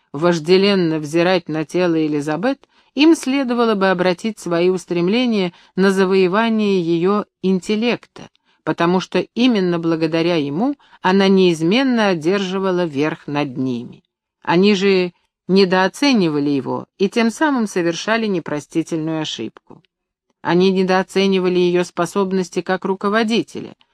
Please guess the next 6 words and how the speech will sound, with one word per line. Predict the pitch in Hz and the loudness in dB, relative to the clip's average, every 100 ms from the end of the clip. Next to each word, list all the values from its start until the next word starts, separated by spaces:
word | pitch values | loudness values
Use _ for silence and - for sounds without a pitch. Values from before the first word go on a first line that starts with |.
| _ - | _ 2
и | 202 | 4
это | 294 - 170 | 4 2 0
было | 147 233 226 | 0 0 0
их | - 170 165 | 0 0 0
следующей | - - 147 135 117 120 120 - 120 | -4 -6 -2 -2 -4 -8 -8 -8 -8
ошибкой. | 123 - 113 - _ _ | -8 -10 -12 -14 _ _